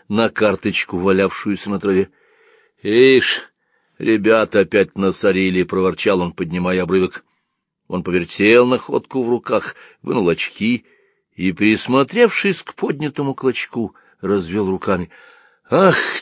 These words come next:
ты, дьяволята вы этакие! Я-то ищу, ищу фотографию. По два раза на дню человек за ней наведуется,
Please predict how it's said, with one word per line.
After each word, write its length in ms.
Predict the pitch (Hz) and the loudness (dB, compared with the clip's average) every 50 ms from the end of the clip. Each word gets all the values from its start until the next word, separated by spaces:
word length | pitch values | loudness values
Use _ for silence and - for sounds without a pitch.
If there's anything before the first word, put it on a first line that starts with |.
| _ - | _ -6
ты, 200 | - 143 131 110 | -2 0 0 0
дьяволята 840 | 95 85 82 82 82 101 110 101 98 101 98 104 104 - - 87 78 | -2 -6 -10 -8 -4 -2 -2 0 0 -2 -2 -4 -4 -6 -8 -10 -8
вы 160 | 76 76 78 | -8 -8 -8
этакие! 480 | 73 - - - - - - - - _ _ _ _ _ _ _ _ _ _ | -10 -12 -16 -18 -16 -16 -16 -16 -18 _ _ _ _ _ _ _ _ _ _
Я-то 560 | - - - - 92 123 175 196 175 - - 196 | -20 -18 -10 -4 0 2 2 2 2 2 4 4
ищу, 840 | 202 202 202 214 196 - - - - - - - 180 190 214 220 | 4 2 0 -4 -6 -8 -10 -12 -10 -8 -4 0 0 0 0 0
ищу 640 | 220 214 220 220 208 - - - - - - - 233 | -2 -2 -4 -4 -6 -6 -8 -8 -6 -4 0 0 0
фотографию. 880 | 202 - - 240 180 - 254 247 220 - 117 - - - - 135 110 92 - - - - _ _ | -2 -2 -6 -6 -4 -4 -4 -4 -2 -2 -2 -2 -4 -6 -4 -4 -4 -4 -6 -10 -20 -20 _ _
По 280 | - 113 151 196 220 | 4 6 6 6 6
два 200 | 208 214 220 220 | 4 6 6 6
раза 240 | 226 233 214 175 226 | 6 6 4 4 4
на 120 | 226 233 220 | 4 4 2
дню 320 | 190 185 208 233 226 202 | 2 2 2 4 4 4
человек 540 | - - - 202 202 196 185 185 175 127 95 | 2 2 2 4 6 8 8 6 6 4 -2
за 140 | - 156 156 | -4 -2 0
ней 180 | 156 147 135 | 0 0 0
наведуется, 580 | 123 131 139 139 127 113 117 107 92 - - | 2 2 4 4 4 4 2 0 -2 -4 -8